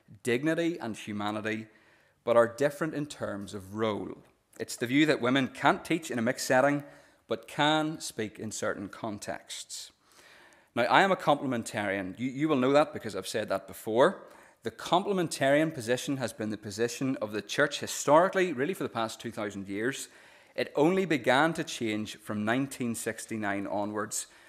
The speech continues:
uh, in the last fifty years. And that kind of fits w-, with what was happening in the nineteen sixties. There was a, a great cultural and sexual revolution and the rise of the feminist movement.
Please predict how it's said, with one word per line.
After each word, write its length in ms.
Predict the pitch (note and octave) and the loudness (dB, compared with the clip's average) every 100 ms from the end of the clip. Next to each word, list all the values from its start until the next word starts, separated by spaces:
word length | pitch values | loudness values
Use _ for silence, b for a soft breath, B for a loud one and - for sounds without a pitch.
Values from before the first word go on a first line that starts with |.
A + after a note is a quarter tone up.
| B - | B -6
uh, 60 | |
in 160 | G#2 A#2+ | -2 2
the 80 | A2+ | 2
last 340 | A2 G#2+ - | 2 0 -2
fifty 420 | - - C#3 - | -4 -4 -4 -6
years. 680 | C#3+ C3 G2+ D2+ - - - _ _ B B B B | -6 -4 -6 -6 -10 -14 -14 _ _ B B B B
And 100 | - | 4
that 160 | E3+ F3 | 4 4
kind 160 | F3 F3 | 2 2
of 80 | |
fits 200 | D#3+ D3+ | 2 2
w-, 220 | - A#2+ A#2 | 0 -4 -4
with 200 | C3 A#2+ | -4 -2
what 120 | A#2+ A2+ | 0 0
was 120 | G#2 | 2
happening 440 | C3 C3 C#3+ C3 | 0 2 2 0
in 140 | - D3+ | 0 4
the 60 | |
nineteen 360 | D3 D3+ D3+ D3 | 4 4 0 -2
sixties. 460 | - C#3 - D3 | 0 0 0 -2
There 100 | C#3+ | -2
was 80 | G2+ | -2
a, 140 | G2 F#2+ B B | -2 -2 B B
a 80 | - | 0
great 320 | G#2 C3 C3+ | 2 0 0
cultural 560 | - - C#3+ - D3+ D3 | 0 2 2 -2 0 2
and 220 | G#2+ - | 0 -4
sexual 500 | - A#2 A#2+ - C#3 | 0 4 4 2 2
revolution 680 | B2+ B2+ B2+ A#2+ - C3+ B2+ | 6 6 6 0 0 -2 -2
and 120 | G2 | -2
the 60 | G2 | -2
rise 380 | G#2 A2+ B2 | 0 2 0
of 80 | A#2+ | -4
the 80 | G#2+ | -12
feminist 480 | - A2 A2 G#2+ - | -6 -4 -4 -6 -6
movement. 500 | G#2 G#2+ A#2+ A2+ | -4 -2 -2 -4